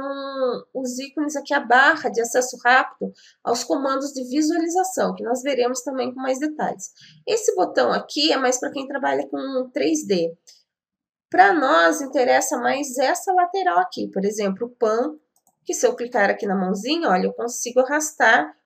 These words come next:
o meu desenho na área de trabalho, ok? É questão mesmo de visualização aqui. Aqui embaixo nós já vimos a linha de comandos,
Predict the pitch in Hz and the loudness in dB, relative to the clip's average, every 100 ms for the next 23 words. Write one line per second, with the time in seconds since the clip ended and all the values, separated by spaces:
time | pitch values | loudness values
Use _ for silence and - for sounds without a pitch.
0 | - 294 277 277 302 269 254 262 269 262 | -6 -2 0 0 0 2 0 0 -4 -2
1 | 247 269 330 349 214 156 160 165 - 285 | -2 -2 -4 -2 -2 -4 -8 -14 -2 0
2 | 392 440 _ _ _ _ _ _ _ _ | 2 -2 _ _ _ _ _ _ _ _
3 | 277 277 - - 330 302 330 302 285 311 | -2 -2 -2 -6 -6 -2 0 2 2 0
4 | 302 277 262 294 330 311 320 330 - 262 | -2 -2 -6 -6 -4 -4 -4 -6 -4 -4
5 | 262 - - - _ _ _ _ _ _ | -4 -8 -18 -20 _ _ _ _ _ _
6 | _ _ _ _ - 359 359 294 262 240 | _ _ _ _ -4 -4 0 6 6 6
7 | - 233 220 240 208 202 196 190 196 180 | 2 0 2 0 0 -2 0 0 2 2
8 | 180 180 180 - - 330 370 254 320 392 | 2 -4 -8 -8 -6 0 2 4 2 0